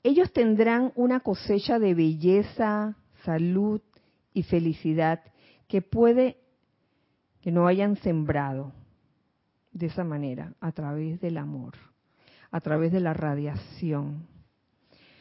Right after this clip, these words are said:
De esta manera también ustedes podrán balancear su deuda para con la vida en armonía y de una manera perfecta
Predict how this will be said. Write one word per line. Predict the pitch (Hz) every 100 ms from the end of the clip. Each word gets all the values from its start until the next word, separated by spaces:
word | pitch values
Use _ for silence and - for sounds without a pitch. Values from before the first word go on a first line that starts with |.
| _ -
De | 175 196
esta | 196 240
manera | 208 185 190 190 202 202 -
también | 165 160 165 165 165 170 - _ _ _
ustedes | 202 - 240 247 269
podrán | - 185 190 196 208
balancear | 214 180 170 - 226 196 196 196
su | - 196
deuda | 170 196 196 175 147 165 - _ _ _ _ _ _
para | - 165 160
con | 170 165
la | 160 156
vida | 160 190 190 196 - _
en | 185 170
armonía | 160 156 156 156 196 196 160 170 _ _ _ _ -
y | 196
de | 180
una | 196 247
manera | 262 214 196 214
perfecta | - 175 165 - - 233 208 _ - 147 147